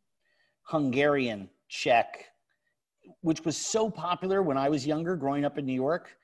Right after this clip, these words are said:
I think is gonna have a, a rebirth, a renaissance. Um, I think that's a, that's a place we're gonna see a lot of cool new ideas coming from, is that part of the world.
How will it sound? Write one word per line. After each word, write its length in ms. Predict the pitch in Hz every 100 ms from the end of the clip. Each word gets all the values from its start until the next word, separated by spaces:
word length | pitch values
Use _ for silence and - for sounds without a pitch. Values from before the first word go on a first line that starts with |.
| _ _ _ _
I 80 | 156
think 240 | 165 202
is 120 | 160 120
gonna 220 | 147 135
have 380 | - 143 143 135
a, 300 | 123 113 110 - _ _ _ _ _ _
a 140 | 143 127
rebirth, 560 | 120 147 120 123 104
a 60 | 123
renaissance. 880 | 113 131 123 - 101 95 - - - - - _
Um, 600 | 135 131 131 127 127 131 135
I 120 | 143
think 320 | 131 185 151
that's 340 | 143 147 151 -
a, 260 | 131 127 127
that's 220 | 151 147
a 40 | 135
place 380 | - 151 139
we're 100 | -
gonna 160 | 127 123
see 260 | 110 143 127
a 60 |
lot 480 | 110 120 120 123 120
of 220 | 131 107
cool 320 | - 151 135
new 240 | 127 120 120
ideas 400 | 113 113 117 107
coming 320 | - 110 110
from, 320 | - 117 104
is 240 | 113 110 92
that 300 | 127 120 -
part 160 | 110
of 80 | 110
the 40 |
world. 380 | 104 104 98 95